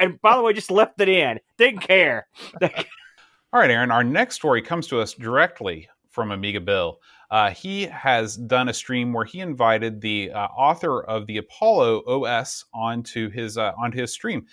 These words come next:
Speaker 2: Now, Aaron, what can you tell us about Apollo O S?
Speaker 1: Well, what he's got going on here, they took, uh, an existing, uh, I think it was Eros, uh, and they've basically modified it and taken out, uh, this is described,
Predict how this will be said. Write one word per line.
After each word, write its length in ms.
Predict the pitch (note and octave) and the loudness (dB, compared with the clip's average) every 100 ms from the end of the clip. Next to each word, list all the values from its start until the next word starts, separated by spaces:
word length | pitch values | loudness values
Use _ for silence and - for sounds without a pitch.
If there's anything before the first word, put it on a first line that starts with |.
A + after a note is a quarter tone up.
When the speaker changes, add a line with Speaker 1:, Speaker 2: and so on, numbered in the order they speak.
| _ - | _ -2
Speaker 2:
Now, 120 | D3 | 0
Aaron, 240 | D3+ G3 | 2 2
what 140 | A3+ B3+ | 2 0
can 120 | A3+ | -4
you 60 | - | -2
tell 180 | D3+ | -2
us 100 | C#3+ | -2
about 240 | A#2+ A2 G2+ | 0 0 0
Apollo 540 | G2+ - C3+ B2 A2+ | -2 2 6 6 4
O 160 | A2+ G#2+ | 0 0
S? 480 | F#2+ D#2+ - - - _ _ | 0 -4 -12 -14 -18 _ _
Speaker 1:
Well, 440 | D#3+ G3+ G3+ - _ _ | -2 2 2 0 _ _
what 260 | F3 G#3+ C4+ | -4 -2 -2
he's 140 | B3 | -4
got 260 | - F#3 C#3 | 0 0 0
going 240 | D#3 C#3+ | -2 -2
on 200 | C#3 C#3 | -2 -4
here, 300 | A#2+ A2 G#2+ | -4 -6 -6
they 200 | D3+ D#3 | -4 -6
took, 400 | - A#3+ C4 - _ _ _ _ _ | -2 -2 -2 -6 _ _ _ _ _
uh, 60 | - | -6
an 300 | C3+ D3 D3 | -4 -2 -4
existing, 760 | C#3+ A#2 F#3+ F#3+ E3+ B2+ A2 A2 _ _ | -6 -2 0 0 -4 -6 -6 -16 _ _
uh, 340 | A#2+ A2+ G#2+ G#2 | -10 -8 -8 -8
I 80 | C#3 | -10
think 120 | D#3 | -8
it 20 | |
was 120 | C3 C3+ | -8 -4
Eros, 720 | C3+ D3+ D3+ D3+ D#3 - - _ _ _ _ A#2 | 0 2 4 4 2 -2 -14 _ _ _ _ -4
uh, 300 | A#2 A#2 - | -2 -2 -4
and 400 | C3 B2+ B2 - | -4 -4 -6 -6
they've 340 | C#3+ C#3 C3+ B2+ - | -2 -2 -4 -8 -2
basically 460 | F#3+ G#3 - E3 | 0 0 -4 -4
modified 800 | C#3+ C#3+ E3+ F3 - C#3 B2 A#2 | 2 4 4 2 2 4 4 2
it 160 | A2+ - - | -2 -6 -6
and 200 | B2+ - | -6 -2
taken 320 | F3+ F3+ E3 | -2 0 2
out, 280 | D3+ D3+ - | 4 4 2
uh, 100 | C#3 E3+ | -6 -2
this 220 | G3 F#3 | -4 -4
is 160 | C#3+ | -8
described, 640 | C3+ B2 - D#3 D3 C#3 | -10 -10 0 4 4 2